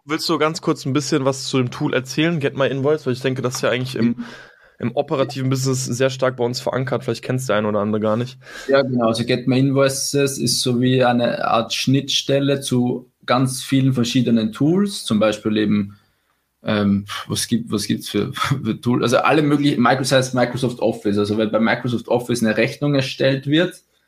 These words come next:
Speaker 2: dann wird die automatisch zu Get My Invoice synchronisiert und
Speaker 1: Ich glaub, Sellerboard,
Speaker 2: oder Sellerboard.
Speaker 1: äh,
Speaker 2: Eigentlich kannst du
Speaker 1: Steueragenten.
Speaker 2: alle Tools oder, ähm, Lieferanten dort anbinden und, und, und Get My Invoice sammelt quasi diese Eingangsrechnungen. Also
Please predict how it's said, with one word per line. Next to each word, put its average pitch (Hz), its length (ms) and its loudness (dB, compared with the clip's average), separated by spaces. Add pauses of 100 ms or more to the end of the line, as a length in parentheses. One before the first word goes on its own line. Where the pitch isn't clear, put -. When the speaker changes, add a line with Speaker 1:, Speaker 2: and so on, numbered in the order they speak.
(380)
Speaker 2:
dann 123 360 2
wird 131 200 2
die 113 60 2
automatisch 113 580 2
zu 117 120 -2
Get 107 220 0
My 113 120 0
Invoice 143 480 0
synchronisiert 151 920 0
und 113 340 0
Speaker 1:
Ich - 80 -6
glaub, 113 160 -2
Sellerboard, 120 840 2 (240)
Speaker 2:
oder 113 220 2
Sellerboard. 113 560 2
Speaker 1:
äh, - 340 -6
Speaker 2:
Eigentlich 147 120 2
kannst - 20 2
du 123 60 4
Speaker 1:
Steueragenten. 110 640 2 (300)
Speaker 2:
alle 151 320 2
Tools 180 680 0 (420)
oder, 123 600 2
ähm, 117 440 4
Lieferanten 127 680 2
dort 113 240 0
anbinden 156 880 2
und, 120 300 0
und, - 420 -2
und 120 260 -2
Get 123 200 0
My 135 80 4
Invoice 127 300 2
sammelt 117 320 4
quasi 110 300 2
diese 107 460 0
Eingangsrechnungen. 104 840 0
Also 107 300 -2